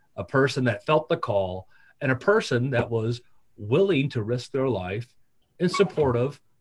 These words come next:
an objective. And much like Mark said, right, this, this young non-commissioned officer did not have the reflection, the experience, okay, and, and the growth throughout this to examine.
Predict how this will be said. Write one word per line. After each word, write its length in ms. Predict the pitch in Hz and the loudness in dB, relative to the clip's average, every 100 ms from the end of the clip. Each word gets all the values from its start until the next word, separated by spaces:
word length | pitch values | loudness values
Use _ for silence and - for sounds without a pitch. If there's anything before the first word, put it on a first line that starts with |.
| _ _ _ - | _ _ _ -4
an 120 | 170 | -2
objective. 680 | 139 139 185 - - - - - | -2 -4 -6 -10 -20 -20 -20 -6
And 100 | 123 | 0
much 200 | 147 196 | 2 2
like 140 | 220 139 | 0 2
Mark 240 | 175 143 | 2 2
said, 380 | - 214 226 104 | -2 -4 -2 -2
right, 280 | 98 143 - - - - _ _ _ _ - | -2 -2 -4 -18 -20 -20 _ _ _ _ -4
this, 240 | 143 - | -2 -2
this 220 | 131 160 | -4 0
young 200 | 170 170 | 2 4
non-commissioned 600 | 165 160 147 147 135 120 | 4 2 0 -4 -4 -6
officer 220 | 143 - | -6 -8
did 180 | 107 98 | -10 -8
not 380 | 101 117 139 135 | -4 -4 -4 -4
have 460 | 131 135 131 127 117 | -4 -4 -4 -6 -6
the 240 | 110 107 | -8 -8
reflection, 720 | 98 95 135 135 - 127 120 | -10 -10 -6 -6 -6 -4 -4
the 100 | 107 | -6
experience, 920 | 98 - - - 127 123 117 113 - - _ _ _ - | -8 -12 -14 -6 -4 -2 -4 -6 -10 -20 _ _ _ -20
okay, 380 | - 117 120 120 | -10 -4 -2 -2
and, 160 | 127 123 | -4 -4
and 140 | 151 135 | -2 0
the 80 | 123 | 0
growth 640 | 120 131 139 95 - - _ _ | 2 2 2 0 -6 -20 _ _
throughout 460 | - 123 117 120 | -4 0 0 -2
this 180 | 110 92 | -4 -10
to 200 | - - | -12 -12
examine. 500 | 107 101 107 104 82 | -10 -6 -6 -6 -10